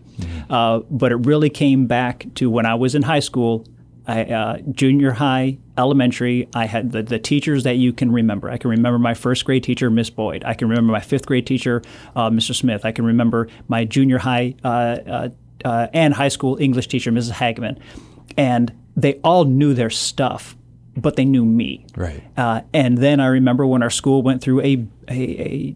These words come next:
Speaker 2: just a very difficult time to where there weren't enough teachers, and I had a T V for three of my classes.
Speaker 1: Hmm.
Speaker 2: And I,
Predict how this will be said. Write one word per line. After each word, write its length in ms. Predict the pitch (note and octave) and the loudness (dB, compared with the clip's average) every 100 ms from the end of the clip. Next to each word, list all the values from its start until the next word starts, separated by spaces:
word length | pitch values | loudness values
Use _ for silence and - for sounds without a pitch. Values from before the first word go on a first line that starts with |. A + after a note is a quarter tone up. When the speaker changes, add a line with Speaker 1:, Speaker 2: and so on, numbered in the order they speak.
| - | -8
Speaker 2:
just 200 | - C#3+ | -4 -2
a 60 | A#2+ | 0
very 220 | A#2+ C3+ | 2 2
difficult 380 | C3 D3+ C#3 - | 2 0 -2 -2
time 260 | C#3+ D#3+ C#3 | -2 0 0
to 80 | |
where 160 | B2 A#2 | 0 0
there 300 | A#2 C3+ C3+ | -2 -2 0
weren't 260 | A#2 C3 C3 | 2 0 2
enough 260 | C3 B2+ - | 0 0 -2
teachers, 480 | D#3 D#3+ A#2+ B2 - - - C3 | -2 0 -2 -4 -10 -20 -8 -2
and 140 | A#2+ | 0
I 80 | A#2+ | 0
had 500 | B2+ A#2+ A#2 B2 - | 0 0 0 -2 -4
a 40 | - | -2
T 200 | D3+ D3 | 0 0
V 260 | F#3 - - - | 0 -4 -12 -20
for 440 | - B2+ A#2 A#2 A#2 | -4 0 2 2 0
three 340 | - - C3 | -4 -2 0
of 80 | B2+ | 2
my 120 | B2+ | 2
classes. 560 | B2 D#3 D#3+ - B1+ - | 2 0 -2 -4 -8 -10
Speaker 1:
Hmm. 340 | - G#2+ F#2 F2 - - | -6 -4 -4 -8 -8 0
Speaker 2:
And 540 | C3+ B2+ B2 B2 B2 - - - - - - - - - | 2 2 2 2 0 -8 -20 -20 -20 -20 -20 -20 -20 -2
I, 320 | D3+ D3+ C#3+ | 2 2 0